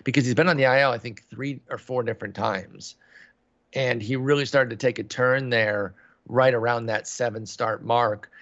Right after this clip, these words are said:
He's only made it five innings. Well, he's made it five innings a few times, but he gives up too many runs. So it hasn't been a five inning thing. But really,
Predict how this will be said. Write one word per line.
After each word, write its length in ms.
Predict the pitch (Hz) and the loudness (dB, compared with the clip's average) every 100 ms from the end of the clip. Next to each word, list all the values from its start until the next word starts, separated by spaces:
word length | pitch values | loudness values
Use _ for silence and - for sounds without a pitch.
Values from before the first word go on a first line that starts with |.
| - _ | -20 _
He's 200 | 120 117 | -6 -2
only 140 | 120 | -2
made 220 | 117 120 | 0 2
it 200 | 113 64 | 0 -2
five 380 | - - 120 117 | -4 2 2 4
innings. 420 | 123 123 117 104 - | 0 -2 -4 -8 -2
Well, 220 | 165 160 | 2 2
he's 200 | 160 160 | 2 0
made 160 | 185 175 | 0 0
it 60 | |
five 200 | 127 131 | 2 2
innings 220 | 123 117 98 | 0 -4 -10
a 60 | |
few 120 | 110 | -12
times, 240 | 101 98 95 | -8 -8 -8
but 100 | 110 | -8
he 40 | |
gives 160 | 104 104 | -8 -6
up 120 | 104 | -8
too 120 | 113 | -4
many 120 | 113 | -2
runs. 200 | 104 98 | 0 0
So 80 | - | 4
it 60 | 139 | 4
hasn't 180 | 135 127 | 4 4
been 80 | 117 | 0
a 40 | |
five 300 | 101 117 110 | 0 -2 -2
inning 220 | 110 104 | -6 -10
thing. 280 | 95 107 101 95 - - _ | -6 -6 -6 -10 -18 -20 _
But 280 | 123 113 - _ _ - 180 | 4 4 0 _ _ -20 -8
really, 380 | 147 165 180 135 | 0 2 4 0